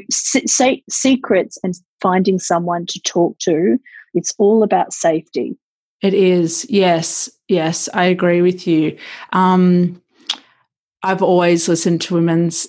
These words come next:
Speaker 2: secrets. I mean, being a sexologist, you hear women's secrets, and, um,
Speaker 1: Mm-hmm.
Speaker 2: now as a confidant, yes, definitely hear women's secrets. I was
Speaker 1: Yes.
Speaker 2: wondering, based on what you just said, could you give our listeners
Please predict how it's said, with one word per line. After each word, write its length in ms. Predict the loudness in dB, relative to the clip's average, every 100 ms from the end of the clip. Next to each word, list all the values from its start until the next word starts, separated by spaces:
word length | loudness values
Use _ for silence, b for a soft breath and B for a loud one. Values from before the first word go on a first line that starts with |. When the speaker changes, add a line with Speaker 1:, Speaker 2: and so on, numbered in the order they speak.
| -4
Speaker 2:
secrets. 560 | -2 0 0 0 0
I 40 | 2
mean, 140 | 2
being 220 | 2 0
a 40 | 0
sexologist, 880 | -2 -4 -2 0 0 2 0 0 -2
you 100 | -2
hear 220 | 0 0
women's 340 | 0 0 -2 -2
secrets, 640 | -4 -2 0 0 -2 -2
and, 460 | 0 0 0 -2 -2 2
um, 400 | 2 4 4 2
Speaker 1:
Mm-hmm. 100 | 2
Speaker 2:
now 200 | 2 2
as 140 | 0
a 60 | -2
confidant, 680 | -4 -8 -6 0 2 0
yes, 280 | -2 -8 -6
definitely 440 | -8 -6 -6 -4 -4
hear 160 | -2
women's 320 | -2 -4 -6
secrets. 500 | -6 -6 -4 -4 -6 B B B -4
I 80 | 0
was 200 | 4 4
Speaker 1:
Yes. 220 | 2 -2 -6
Speaker 2:
wondering, 160 | -6 0
based 360 | 0 0 2
on 100 | 2
what 140 | 2 0
you 80 | -4
just 320 | -4 -4 -2
said, 420 | 0 0 0 -4 B B B
could 260 | -2 -2 2
you 220 | 0 2
give 220 | 0 2
our 160 | 0 2
listeners 800 | 0 0 -2 0 2 0 -2